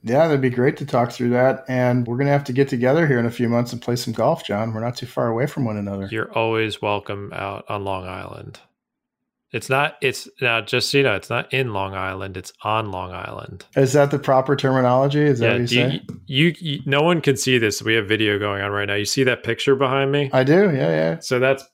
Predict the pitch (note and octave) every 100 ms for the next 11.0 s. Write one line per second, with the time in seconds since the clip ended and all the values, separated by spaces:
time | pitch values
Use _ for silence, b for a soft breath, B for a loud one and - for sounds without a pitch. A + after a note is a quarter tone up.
0 | _ C#3 C#3 - C#3+ C3 B2+ B2+ B2+ -
1 | _ - C#3 C3+ B2 A2 G#2 G#2+ A2 G2
2 | F2+ - A2 G2+ - A#2+ - A2+ G#2+ -
3 | A#2 G#2+ G2+ G2+ G#2 G2 F2+ F2+ F#2 _
4 | _ - A#2 A#2+ A#2 G#2+ - A2+ A2 A2
5 | B2+ - A2+ - A2+ G#2 G#2+ G#2 G#2 G#2
6 | G2+ F#2+ - B B - - A2 B2 A#2
7 | G#2+ A2+ G2+ G#2 G2 - G2+ - D3+ G#2+
8 | G#2+ A2 G#2+ G#2 G2+ A2 G2+ G2 G2 A2
9 | F#2+ - G2 G2 F#2+ F#2+ F#2 G#2+ F#2 F2
10 | - A2 A#2+ F#2 F#2 F2+ F2+ - A#2 A2